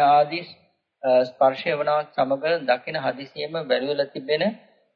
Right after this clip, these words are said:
දිෂ්ණයකට මාගේ හිතද, අ, වෙනස් වනවත් සමගම ආපසු සක්මරට යෙදිනි. තනි කකුලට මුළු ශරීරයම බල උසුලන ගතිය අවබෝධ විය. කකුල්වල ඇටකටු පමණක් නොව මස්ලේ නහර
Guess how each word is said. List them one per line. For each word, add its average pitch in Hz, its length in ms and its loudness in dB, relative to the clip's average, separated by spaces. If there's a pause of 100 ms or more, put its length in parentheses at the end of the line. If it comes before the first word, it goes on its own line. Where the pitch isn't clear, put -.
(840)
දිෂ්ණයකට 156 720 -4
මාගේ 143 400 -4
හිතද, 151 220 -10 (400)
අ, 135 100 -6 (120)
වෙනස් 135 320 0
වනවත් 143 460 0
සමගම 135 440 -6 (220)
ආපසු 131 500 0
සක්මරට 139 540 -4
යෙදිනි. 117 360 -4 (720)
තනි 147 160 2
කකුලට 175 480 -2 (100)
මුළු 151 220 -6
ශරීරයම 147 560 -2
බල - 220 4
උසුලන 277 460 -4
ගතිය 254 420 0
අවබෝධ 127 500 2
විය. 123 240 -4 (720)
කකුල්වල 165 500 0
ඇටකටු 156 520 -2
පමණක් 143 480 -4
නොව 131 180 -4 (200)
මස්ලේ 147 480 -4
නහර 139 320 -2